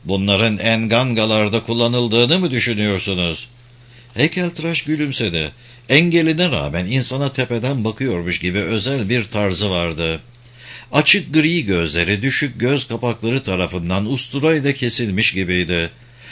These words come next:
Bu ona uyuklayan bir ifade vermek yerine pusuya yatmış bir yırtıcı görüntüsü kazandırıyordu. "Buraya gelmeden önce çalıştığınızı görüyorum." Irvin sesini yükseltti.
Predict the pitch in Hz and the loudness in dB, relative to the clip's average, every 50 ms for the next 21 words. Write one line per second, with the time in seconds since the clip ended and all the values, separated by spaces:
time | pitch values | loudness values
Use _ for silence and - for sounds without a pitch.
0 | - - - 120 165 214 208 190 190 202 190 151 151 170 175 175 170 170 147 160 | -18 -12 -2 4 6 6 6 6 4 4 2 2 2 2 2 2 0 0 0 0
1 | 165 170 175 170 160 151 147 151 143 - - 143 143 139 147 143 127 131 131 123 | 2 2 2 2 0 0 0 0 -2 0 0 0 0 2 0 0 0 0 0 0
2 | 117 120 143 151 104 87 85 85 82 80 82 95 107 104 104 - 147 147 - - | 2 2 2 2 2 0 -2 0 0 0 2 2 2 0 0 -2 -2 0 0 2
3 | 156 160 160 135 - 87 90 - - 110 110 104 95 107 135 151 147 135 120 120 | 2 2 2 4 4 2 0 0 -2 -2 -2 -2 0 0 0 0 0 0 0 0
4 | 143 143 123 - 131 135 113 127 139 113 117 120 120 120 107 - 110 104 - 110 | 0 0 -2 -2 -4 0 0 0 0 2 0 0 0 0 -2 -4 -4 -2 -2 -2
5 | - 98 98 90 98 98 98 92 90 95 90 92 90 90 87 85 78 85 87 85 | -2 -2 0 0 0 0 0 0 -2 -2 -2 0 0 0 -2 -2 -2 -2 -4 -4
6 | 80 - - - - - - - - - - - - - - - - - - - | -4 -8 -14 -20 -20 -20 -20 -20 -20 -20 -20 -20 -20 -20 -20 -20 -20 -20 -20 -20
7 | - - - - - - - 107 110 117 110 95 117 120 127 123 123 127 113 135 | -20 -20 -20 -18 -14 -8 -6 -2 -2 -2 -2 0 -2 -2 -2 -2 -2 -2 -2 -2
8 | 131 135 135 131 117 156 143 - - 139 139 143 131 - - 147 151 151 156 151 | -2 -2 -2 0 0 0 2 2 0 0 0 0 0 0 0 0 -2 -2 0 0
9 | 151 185 160 175 175 156 156 151 135 120 101 95 90 85 80 - - - - - | 0 0 2 0 0 2 0 0 0 0 -2 -2 -4 -4 -8 -12 -20 -20 -20 -20
10 | - - - - - - - - - 147 180 175 180 185 170 - 160 147 - - | -20 -20 -20 -20 -20 -18 -6 0 4 4 4 4 4 2 2 2 0 0 0 0
11 | 151 156 160 135 101 92 - - 92 85 80 - - 85 80 78 76 | 0 0 0 0 0 0 0 0 0 0 -2 -4 -4 -4 -4 -4 -4